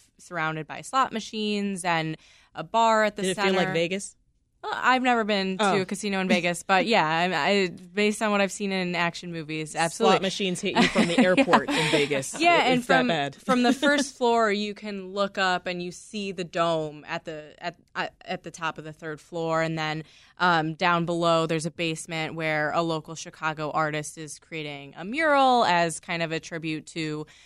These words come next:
Speaker 1: um, what the Medinah Temple has been home to in the past, including a circus and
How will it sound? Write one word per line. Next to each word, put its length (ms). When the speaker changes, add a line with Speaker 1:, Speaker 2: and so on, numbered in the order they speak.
Speaker 1:
um, 480
what 220
the 60
Medinah 380
Temple 380
has 160
been 140
home 260
to 260
in 100
the 60
past, 480
including 320
a 60
circus 680
and 400